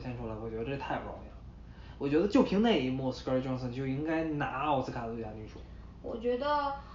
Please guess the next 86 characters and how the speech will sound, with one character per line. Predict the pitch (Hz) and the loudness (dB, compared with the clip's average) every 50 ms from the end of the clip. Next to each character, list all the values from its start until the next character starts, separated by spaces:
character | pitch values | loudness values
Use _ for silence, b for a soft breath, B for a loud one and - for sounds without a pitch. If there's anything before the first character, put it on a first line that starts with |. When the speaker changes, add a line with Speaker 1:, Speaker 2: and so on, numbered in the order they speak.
| B B B | B B B
Speaker 2:
呃， | - 214 220 220 214 208 214 208 208 208 208 208 | -2 0 2 2 2 0 -2 -2 -2 -2 -4 -6
吵 | - - 233 202 196 - | -6 -6 -6 -6 -4 -2
架 | 254 254 254 247 247 | 0 0 2 2 2
那 | 247 254 | 2 2
一 | 254 233 226 220 | 0 0 0 -2
幕 | 220 226 226 226 226 | -4 -4 -4 -4 -4
之 | 220 220 240 247 | -4 -2 -2 -2
所 | 247 - 226 226 | 0 0 -2 -2
以 | 220 | -2
让 | 214 208 226 220 220 214 208 | -2 -2 -2 -2 -2 -2 -4
人 | 196 190 190 196 202 | -6 -6 -8 -8 -10
特 | - - - 226 | -8 -6 -6 -6
别 | 208 196 196 190 | -4 -4 -4 -4
的， | 190 202 202 202 190 180 180 - - - - - - - - - - - | -2 -2 -2 -2 -2 -2 -4 -6 -8 -8 -10 -12 -14 -14 -14 -14 -12 -12
嗯， | - 202 202 - - | -10 -10 -10 -6 -4
就 | 269 269 | -2 -2
之 | 262 - 302 285 | -2 -2 -4 0
所 | 277 254 | 2 2
以 | 240 | 2
特 | 240 - 269 | 2 2 0
别 | 254 240 | 2 2
的 | 240 233 - | 2 2 2
动 | 294 277 254 | 2 2 2
人， | 226 202 196 208 208 208 202 | 2 0 -2 -4 -4 -6 -6
是 | 233 - - 285 269 254 226 - - - - | -8 -8 -6 -4 -4 -4 -4 -4 -8 -6 -2
有 | 220 233 240 | 2 2 2
很 | 240 220 202 | 2 0 -2
大 | 214 233 | -2 -2
一 | 240 233 | -2 -2
部 | 233 240 | -2 -4
分 | 233 247 233 214 | -2 -2 -2 -2
原 | 202 175 185 208 | -2 -4 -4 -4
因 | 220 233 | -4 -4
是 | 233 - - 247 226 214 202 196 196 190 190 B B B B | -4 -4 -2 -2 -2 0 -2 -2 -2 -4 -6 B B B B
台 | - - 214 214 220 | -8 -4 -4 -4 -4
词 | - - 226 233 | -4 -4 -4 -4
写 | 226 247 220 - | -4 -4 -6 -6
得 | 190 175 | -6 -8
太 | 165 - 233 220 | -6 -6 -4 -4
好 | 214 208 208 185 - - | -4 -4 -4 -6 -6 -6
了， | - 226 127 | -6 -6 -6
就 | 202 208 208 | -6 -6 -6
是 | 208 - - 254 233 226 | -4 -2 -2 -2 0 0
他 | 233 226 226 220 214 B B B B | -2 -2 -2 -4 -6 B B B B
把 | 226 208 202 | -2 -2 -2
所 | 208 - - 220 226 254 | -2 -2 0 2 2 4
有 | 269 254 226 202 190 | 4 4 2 2 2
人， | 185 180 180 | 0 -2 -4
Speaker 1:
嗯。 | 185 | -4
Speaker 2:
不 | - 233 | -4 -4
管 | 220 220 220 220 | -2 -2 -2 -2
你 | 214 202 202 | -2 -4 -6
结 | - 196 202 | -6 -4 -2
没 | 214 226 220 | -2 -2 -2
结 | 208 202 | -2 -4
过 | 196 208 202 | -4 -4 -6
婚， | 208 208 208 202 196 | -6 -4 -4 -4 -2
离 | 196 208 | -2 -2
没 | 226 247 240 | 0 0 0
离 | 220 202 196 | 0 -2 -4
过 | 202 196 | -4 -6
婚， | 202 - 196 190 - | -6 -4 -6 -6 -6
只 | - 190 | -6 -6
要 | 202 | -6
是 | 214 220 | -6 -6
谈 | 214 - 208 202 | -8 -8 -6 -4
过 | 214 233 | -2 0
恋 | 240 254 254 | 0 0 0
爱 | 247 226 | 0 0
的 | 214 202 | 0 -2
人 | 190 180 175 190 | -2 -4 -4 -6
所 | 202 - 190 185 | -6 -6 -4 -4
遇 | 247 | -2
到 | 254 240 226 | 0 0 0
的 | 214 202 202 | 0 -2 -2
所 | 202 220 | 0 2
有 | 233 220 | 2 2
的 | 214 214 | 2 0
问 | 214 220 220 214 | -2 -2 -2 -4
题 | 208 - 190 | -4 -8 -6
都 | - 220 220 | -4 -2 0
在 | 220 226 | 0 0
里 | 208 196 | 0 -2
面 | 185 190 190 | -4 -4 -4
表 | - - | -4 -4
现 | - 202 | -4 -4